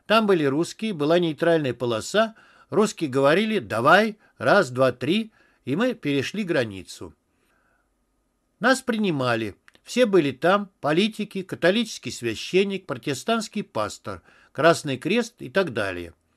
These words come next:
Тут мы неожиданно услышали ужасный вопль. Как мы потом узнали, там забили до смерти одного антифашиста, который многих отправил в штрафные лагеря. Тех, кто это сделал,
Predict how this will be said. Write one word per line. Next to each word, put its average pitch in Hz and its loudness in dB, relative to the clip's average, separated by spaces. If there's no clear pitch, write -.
Тут 254 0
мы 220 -2
неожиданно 196 2
услышали 202 -2
ужасный 208 0
вопль. 143 -2
Как 165 2
мы 185 0
потом 190 0
узнали, 196 -2
там 170 2
забили 180 2
до 208 0
смерти 135 -6
одного 151 2
антифашиста, 185 -2
который 165 2
многих 180 -2
отправил 165 2
в - -12
штрафные 170 -2
лагеря. 151 -2
Тех, 226 2
кто 170 0
это 139 -2
сделал, 190 2